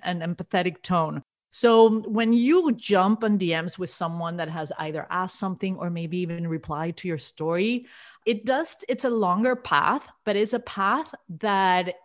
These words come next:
gives the biggest rewards. First of all, it what leads to the highest conversion, but it what leads to trust.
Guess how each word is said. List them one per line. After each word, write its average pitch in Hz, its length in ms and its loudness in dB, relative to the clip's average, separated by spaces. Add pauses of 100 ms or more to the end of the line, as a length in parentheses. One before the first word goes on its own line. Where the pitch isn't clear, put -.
(100)
gives 240 300 2
the 202 160 0
biggest 196 480 4
rewards. 175 480 0
First 240 260 0
of 277 100 -6
all, 311 280 2
it 208 160 0
what 190 340 -6
leads 208 380 -4
to 247 80 2
the 202 140 0
highest 165 340 0
conversion, 208 520 0 (120)
but 240 100 4
it 262 160 0
what 247 240 -2
leads 320 360 -2 (100)
to 214 80 -2
trust. - 720 0